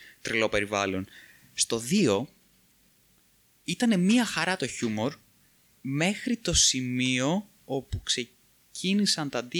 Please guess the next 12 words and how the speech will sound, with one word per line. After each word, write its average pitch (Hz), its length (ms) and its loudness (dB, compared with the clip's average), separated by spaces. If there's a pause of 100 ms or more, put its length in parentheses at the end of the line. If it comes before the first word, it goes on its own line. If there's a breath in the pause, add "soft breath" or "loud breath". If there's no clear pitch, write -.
(100)
L 131 80 -2 (180)
C 165 240 -2 (100)
να 131 300 -6 (260)
το - 80 -8
γαμάνε 135 380 -4
τη 156 120 -8
μάνα. 113 400 -2 (580 soft breath)
Δηλαδή, 110 460 -2
κάτι 127 200 -8 (120)
Tiny 156 300 -2 (140)
Tina, 113 400 -2
κάτι, 143 600 -6